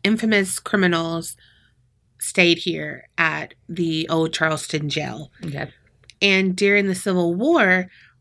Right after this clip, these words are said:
Speaker 1: federal prisoners of war were held there. So I thought that was pretty interesting.
Speaker 2: Yeah.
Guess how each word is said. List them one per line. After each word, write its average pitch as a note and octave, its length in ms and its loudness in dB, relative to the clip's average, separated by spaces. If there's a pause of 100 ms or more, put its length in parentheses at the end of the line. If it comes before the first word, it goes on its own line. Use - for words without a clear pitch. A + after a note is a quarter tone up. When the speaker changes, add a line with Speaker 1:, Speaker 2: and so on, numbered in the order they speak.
(160)
Speaker 1:
federal A#3 400 4
prisoners A3+ 680 0
of E3+ 160 -4
war E3 360 2
were D#3 200 0
held F3 340 2
there. B2+ 380 -8 (560)
So F3+ 340 0
I G3+ 80 0
thought C#4 160 -4
that A#3+ 120 2
was G#3 120 -2
pretty F3+ 380 -2 (180)
interesting. F3+ 560 -2
Speaker 2:
Yeah. F3 300 4